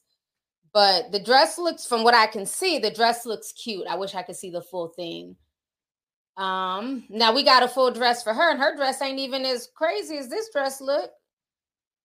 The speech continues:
This is a cute picture, though. I like it. It's very simple.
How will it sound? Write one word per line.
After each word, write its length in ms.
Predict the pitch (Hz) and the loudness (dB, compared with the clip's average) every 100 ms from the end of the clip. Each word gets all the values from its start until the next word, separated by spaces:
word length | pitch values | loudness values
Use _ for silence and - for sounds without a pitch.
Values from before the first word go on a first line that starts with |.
| _ _ _ _ _ _ - | _ _ _ _ _ _ -12
This 140 | 349 | -10
is 80 | 392 | -4
a 60 | 427 | -4
cute 260 | - 294 | -4 -4
picture, 280 | 277 277 226 | -4 -6 -6
though. 360 | 151 131 - - _ _ _ _ - | -8 -10 -14 -20 _ _ _ _ -6
I 100 | 202 | -2
like 300 | 196 185 - | -2 -2 -8
it. 220 | 156 - - | -16 -16 -14
It's 80 | |
very 260 | 180 208 214 | -4 -2 -2
simple. 840 | 214 214 196 196 180 180 180 202 | -4 -6 -6 -2 -2 -2 -6 -10